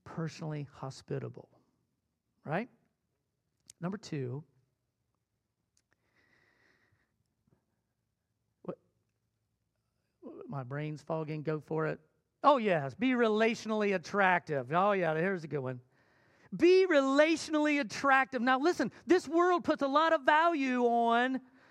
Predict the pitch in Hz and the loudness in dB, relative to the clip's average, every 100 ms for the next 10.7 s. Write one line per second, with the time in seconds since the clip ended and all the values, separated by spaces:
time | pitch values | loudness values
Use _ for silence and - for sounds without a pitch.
0 | - - 185 302 302 269 - 392 349 349 | -20 -10 -2 0 2 -2 2 2 4 2
1 | - 277 247 - 247 247 254 254 247 214 | 2 2 2 4 4 4 2 2 2 -4
2 | _ _ _ _ _ _ _ _ _ _ | _ _ _ _ _ _ _ _ _ _
3 | _ _ _ _ _ _ _ _ _ _ | _ _ _ _ _ _ _ _ _ _
4 | 220 320 330 202 190 220 220 175 185 185 | -4 -2 -2 -4 -4 -6 -4 -2 0 0
5 | 190 185 180 165 160 165 160 160 165 226 | -2 -4 -6 -8 -4 -6 -4 -4 -4 -4
6 | 220 - 180 160 143 131 123 127 113 110 | -6 -10 -8 -6 -6 -8 -10 -10 -12 -14
7 | - _ _ _ _ _ _ _ _ _ | -20 _ _ _ _ _ _ _ _ _
8 | _ _ _ _ _ _ _ _ _ _ | _ _ _ _ _ _ _ _ _ _
9 | _ _ _ 180 185 202 240 262 - 214 | _ _ _ -2 0 2 0 -2 -4 -4
10 | 175 160 131 - 127 107 _ | -4 -4 -6 -8 -12 -12 _